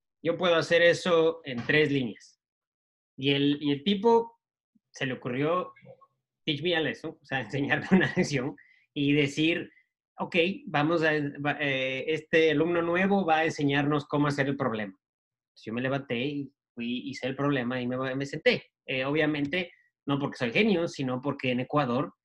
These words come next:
la física, la, yo, yo estaba en, en, en, en, en física, porque en, en ese tiempo en el colegio tú escoges si quieres especialización física, biología o,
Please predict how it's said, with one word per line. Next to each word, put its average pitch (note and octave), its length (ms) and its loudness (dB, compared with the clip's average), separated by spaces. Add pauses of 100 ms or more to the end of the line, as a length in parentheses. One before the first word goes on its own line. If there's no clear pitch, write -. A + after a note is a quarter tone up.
(340)
la A#2+ 160 2
física, B2 580 -2
la, A#2+ 220 0
yo, A#2 260 -2
yo B2 160 -4
estaba B2 420 2
en, G#2+ 280 -2
en, G#2+ 260 -8
en, G#2 300 -8 (420)
en, A2+ 500 -2
en A2+ 200 -10
física, A#2+ 600 -4
porque A2+ 340 -6
en, A#2+ 300 -8
en A#2 180 -8
ese B2+ 180 -8
tiempo C#3 240 -2
en C#3 80 0
el A2+ 60 -6
colegio B2+ 360 -4
tú A#2+ 80 -10
escoges B2+ 380 -6
si A2 100 -18
quieres A#2+ 280 -4
especialización A2 760 -10
física, C#3 500 0
biología B2+ 840 -2
o, A2 400 -6